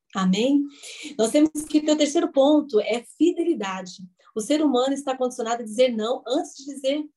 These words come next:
sim, quando algo é proposto. A gente tem uma tendência, "Não, não, não, não vou fazer, eu não posso", né?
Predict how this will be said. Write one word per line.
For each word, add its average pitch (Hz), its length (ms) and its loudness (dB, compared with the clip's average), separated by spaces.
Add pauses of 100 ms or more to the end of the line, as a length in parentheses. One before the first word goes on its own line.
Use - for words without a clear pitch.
(120)
sim, 294 500 0 (680)
quando 311 560 0 (180)
algo 262 280 4
é 311 60 4
proposto. 254 680 -2 (200)
A 190 80 -10
gente 269 180 -8
tem 285 100 -4
uma 294 100 -4
tendência, 269 360 -4
"Não, 240 320 -4
não, 208 380 -8
não, 208 300 -10
não 214 200 -6
vou 233 140 -6
fazer, 233 220 -2
eu 247 60 0
não 262 120 -4
posso", 233 480 0
né? 240 220 -8